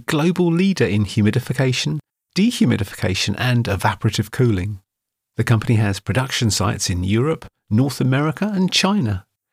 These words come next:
Its own sales and service organizations in twenty-two countries, and representatives in fifty further locations worldwide.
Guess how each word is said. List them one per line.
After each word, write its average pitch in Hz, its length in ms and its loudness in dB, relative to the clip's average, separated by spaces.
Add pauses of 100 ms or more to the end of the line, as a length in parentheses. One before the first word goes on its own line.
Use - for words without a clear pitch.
(180)
Its 104 200 0
own 104 200 2
sales 113 540 0
and 90 240 -2
service 98 400 0
organizations 104 800 0
in 147 220 0
twenty-two 202 640 0
countries, 185 680 -2 (380)
and 190 280 0 (120)
representatives 185 800 0
in 113 100 2
fifty 170 400 0
further 208 380 0
locations 101 680 0
worldwide. 120 760 0